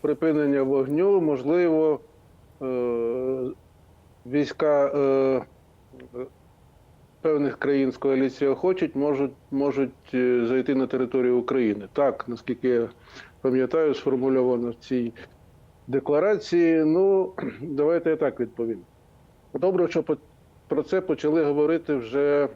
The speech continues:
м, на найвищому рівні. Е, це прогрес. Ми пам'ятаємо, що президент Франції ідею про те, що, як англійці кажуть, «boots on the ground», тобто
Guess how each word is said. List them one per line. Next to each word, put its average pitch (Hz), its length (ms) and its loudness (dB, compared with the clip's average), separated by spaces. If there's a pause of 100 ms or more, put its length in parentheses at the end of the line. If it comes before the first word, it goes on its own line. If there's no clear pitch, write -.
(160)
м, 127 360 -4
на 131 160 0
найвищому 131 680 0
рівні. 185 400 2 (1120)
Е, 131 340 0
це 147 140 0
прогрес. 143 640 0
Ми 139 80 0
пам'ятаємо, 139 600 0
що 131 140 -4
президент 131 440 0
Франції 127 840 0
ідею 131 380 2
про 123 160 0
те, 127 220 0
що, 120 480 0 (180)
як 131 320 -2
англійці 127 380 -2
кажуть, 127 280 -2
«boots 135 300 -2
on 127 80 0
the 127 100 2
ground», 139 380 2
тобто 120 520 0